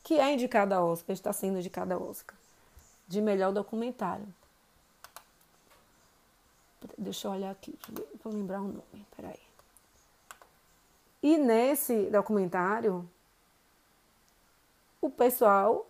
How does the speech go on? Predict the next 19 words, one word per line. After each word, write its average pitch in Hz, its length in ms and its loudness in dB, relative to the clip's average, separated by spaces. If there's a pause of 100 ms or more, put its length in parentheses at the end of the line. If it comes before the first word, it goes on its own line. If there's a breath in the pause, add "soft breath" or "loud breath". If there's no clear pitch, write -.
o 320 80 -10
povo 240 280 2
ucraniano 233 680 0
é - 100 0
osso, 196 360 4
viu? 220 220 -4 (1600 soft breath)
Podem 208 480 10
até, 196 360 2
não 220 100 0
sei 196 260 -2
se 180 140 -6
vai, 170 340 2
como 196 120 -2
é 202 80 2
que 170 40 -8
fala, 185 160 0
capitular, 185 880 0
não 233 120 -6
sei. - 260 -10